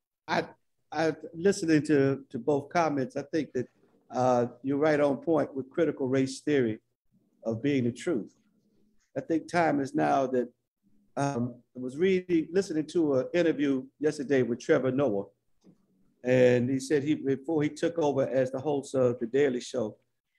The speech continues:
he would watch C N N, Fox, M S N B C, and everything else to try to get the news. And some of the writers told him, "Don't do that." So, 'cause you're not getting news, you're getting points of view. But he would go overseas and get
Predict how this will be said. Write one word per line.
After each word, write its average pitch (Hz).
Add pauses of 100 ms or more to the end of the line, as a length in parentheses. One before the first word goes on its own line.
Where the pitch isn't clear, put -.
(220)
he 139
would 135
watch 127
C 147
N 135
N, 139
Fox, 139
M 143
S 135
N 139
B 135
C, 135
and 120
everything 127
else 139
to 113
try 131
to 127
get 120
the 113
news. 131
And 120
some 139
of 131
the 123
writers 127 (180)
told 131
him, 113
"Don't 135
do 143
that." 90 (1300)
So, -
'cause 127
you're 147
not 139
getting 135
news, 131
you're 120
getting 131
points 127
of 113
view. 120 (800)
But 117
he 156
would 139
go 143
overseas 131
and 127
get 131